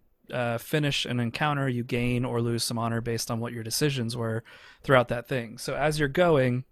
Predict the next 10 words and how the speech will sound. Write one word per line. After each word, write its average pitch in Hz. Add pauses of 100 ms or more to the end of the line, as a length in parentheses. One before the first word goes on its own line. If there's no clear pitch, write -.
(640)
this 139
sliding 147
scale 135
of 123
honor 139
is 117
changing 139
how 123
hard 127
your, 117